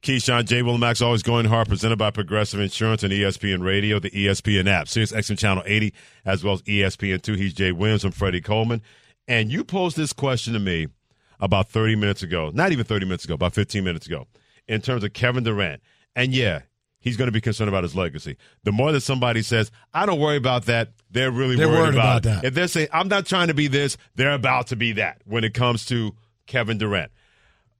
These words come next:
Speaker 1: But you mentioned the point in terms of with his legacy and going from one place to another place to another place and needing to make Brooklyn his own and having a trade demand wanting out of Brooklyn. And that concerns you when it comes to Kevin Durant, even though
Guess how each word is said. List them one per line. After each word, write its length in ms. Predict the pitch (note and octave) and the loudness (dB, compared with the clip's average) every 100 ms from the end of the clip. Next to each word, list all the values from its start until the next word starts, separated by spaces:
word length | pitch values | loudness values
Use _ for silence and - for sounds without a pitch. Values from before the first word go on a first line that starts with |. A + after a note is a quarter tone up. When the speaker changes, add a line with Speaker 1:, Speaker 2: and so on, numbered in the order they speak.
| _ | _
Speaker 1:
But 180 | A#2+ A#2 | -2 0
you 120 | G3+ | 0
mentioned 340 | G3+ F3 C#3 | -2 -2 -2
the 20 | A2+ | -2
point 260 | C3 B2 | 0 0
in 60 | G#2+ | 0
terms 320 | A#2+ A2+ G2+ | 0 -2 0
of 220 | G2+ F#2+ | 0 0
with 100 | F#2 | -2
his 200 | G2 F2+ | -4 -4
legacy 520 | F2+ F2+ E2 - C#2+ B1 _ _ _ _ | -2 -2 -4 -12 -14 -16 _ _ _ _
and 400 | G#2 F#2 F2+ E2 | -4 -4 -4 -10
going 260 | - G2+ G#2 | -6 -4 -4
from 200 | F#2+ E2 | -8 -6
one 140 | G2 | -8
place 260 | F#2+ G#2 F#2+ | -6 -8 -6
to 80 | F#2 | -6
another 280 | F2 F2+ | -6 -6
place 200 | F#2 F2 E2+ | -4 -6 -6
to 60 | |
another 240 | E2+ F2 D#2+ | -6 -6 -6
place 320 | D#2+ D2 - - | -8 -10 -12 -10
and 180 | F2+ | -6
needing 260 | F2+ A2+ A#2 | -4 -4 -4
to 40 | |
make 260 | G#2 F#2 C#2 | -4 -6 -8
Brooklyn 420 | F2 G2+ - F#2+ | -8 -8 -6 -10
his 300 | D2 F#2 E2+ - | -6 -6 -6 -8
own 380 | G2+ F2+ C2+ - _ _ _ - | -8 -8 -10 -20 _ _ _ -10
and 160 | F2+ | -8
having 260 | F#2 G2+ G2 | -4 -4 -4
a 60 | |
trade 360 | F2 - G#2+ G#2 | -8 -6 -6 -6
demand 540 | F2 E2+ E2 D#2+ D2 C#2+ | -8 -8 -8 -10 -14 -16
wanting 320 | F#2+ F#2+ F#2 | -8 -6 -6
out 160 | F2 F2 | -8 -10
of 100 | E2 | -10
Brooklyn. 460 | E2 F2+ - D2+ C2+ | -8 -10 -10 -16 -14
And 240 | F#2+ F2+ D#2 | -10 -8 -4
that 240 | G#2+ B2 | -4 -4
concerns 640 | - G2 - A2 A2 F#2 | -6 -8 -4 -4 -4 -6
you 160 | D2+ C2 _ _ _ | -12 -20 _ _ _
when 120 | F2 | -10
it 60 | F2+ | -6
comes 160 | G#2 F2+ | -6 -6
to 80 | |
Kevin 240 | F#2+ G2 F2+ | -6 -4 -4
Durant, 240 | E2+ F#2+ | -6 -6
even 200 | G#2+ G#2 | -4 -2
though 120 | G2+ | -2